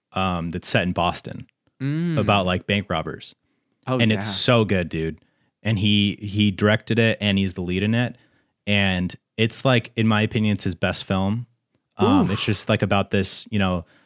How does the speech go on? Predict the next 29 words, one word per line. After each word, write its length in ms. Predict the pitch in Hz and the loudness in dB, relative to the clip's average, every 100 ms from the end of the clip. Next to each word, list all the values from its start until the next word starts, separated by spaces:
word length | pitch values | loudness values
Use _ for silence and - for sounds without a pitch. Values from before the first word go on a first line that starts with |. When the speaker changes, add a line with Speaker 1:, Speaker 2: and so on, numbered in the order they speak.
| _ _ | _ _
Speaker 1:
you 140 | - 110 | -2 0
know, 80 | 95 | 0
this 140 | 95 | -2
group 260 | - 107 92 | -2 -4 -4
of 80 | 101 | -4
fucking 680 | 101 95 98 92 92 90 - _ | -4 -2 -2 0 0 -2 -6 _
bank 360 | 113 101 104 101 | -6 0 0 2
robber 560 | 98 92 95 92 92 98 | 0 2 0 0 -2 -2
guys 320 | 95 92 92 | 0 2 0
that 120 | 92 | -2
are 120 | 92 | -2
from 200 | 95 101 87 | -2 -2 0
Charlestown, 680 | 95 90 90 95 87 82 82 _ _ | 0 0 0 -2 -2 -4 -8 _ _
fucking 240 | 98 95 | -2 -2
Speaker 2:
Mm. 40 | 110 | 0
Speaker 1:
Charlestown, 640 | 92 92 - 87 85 82 - _ | 0 0 -2 -2 -4 -8 -16 _
which 120 | 101 98 | -2 0
is, 100 | 104 | 2
like, 280 | 92 87 - _ _ | 0 0 -8 _ _
Speaker 2:
Charlestown. 460 | - 107 101 98 101 | -8 -2 2 2 2
Speaker 1:
Southie, 300 | 101 92 87 _ - | -2 -4 -6 _ -6
Southie, 520 | - 104 98 98 90 | 0 2 2 -2 -2
Speaker 2:
How 60 | - | -8
you 20 | _ _ | _ _
Speaker 1:
South 240 | - 95 95 | -2 0 2
Speaker 2:
say 80 | |
that? 80 | 113 | 2
Speaker 1:
Boston. 260 | 113 - 90 85 | 2 0 -2 0
Speaker 2:
Charlestown. 640 | 113 110 - - 110 | 0 -2 -10 -12 -12